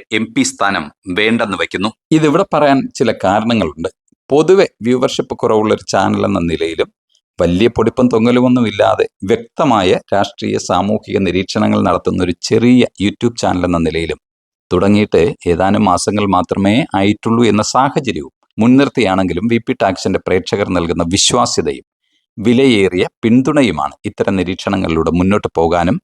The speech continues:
ജാതി, മത, രാഷ്ട്രീയ നിലപാടുകളിൽ നിഷ്പക്ഷതയോടെ കാര്യങ്ങൾ പങ്കിടാനും വി പി ടാക്സിന് പ്രചോദനമേകുന്നത്. ചാനൽ തുടങ്ങിയതിന് ശേഷമുള്ള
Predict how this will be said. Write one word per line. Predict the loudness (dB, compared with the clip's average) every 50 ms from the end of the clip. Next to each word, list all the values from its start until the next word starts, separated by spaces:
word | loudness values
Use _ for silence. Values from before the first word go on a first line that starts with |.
| _ _ _ _ _ -10
ജാതി, | -4 -2 0 2 2 0 -2 -4 -8 _ -6
മത, | -2 0 0 2 0 0 -4 -4 _ -4
രാഷ്ട്രീയ | -2 0 0 0 -2 -6 -4 -2 0 0
നിലപാടുകളിൽ | 0 0 0 0 0 0 0 2 2 0 0 -2 -4 -10 _ _ _ _ _ -4
നിഷ്പക്ഷതയോടെ | -2 -2 -2 -2 -2 -4 -4 -2 -2 0 2 2 2 2 0 0
കാര്യങ്ങൾ | -2 0 0 0 0 0 -2 -2 -2
പങ്കിടാനും | -2 -2 -4 -2 -2 -2 -2 -2 -2 -2 -4
വി | -4 -4
പി | -6 -6 -8 -4
ടാക്സിന് | -2 -2 -4 -2 -2 -4 -4 -4 -4 -4
പ്രചോദനമേകുന്നത്. | -4 -4 -2 0 0 0 0 0 -2 -2 -4 -6 -8 -6 -4 -4 -4 -4 -6 _ _ _ _ _ _ _ _ _ _ _ _ _ _ -4
ചാനൽ | -2 0 2 2 2 2 0
തുടങ്ങിയതിന് | 0 0 0 2 2 2 4 4 2 2 2
ശേഷമുള്ള | 0 0 0 0 0 0 0 0 0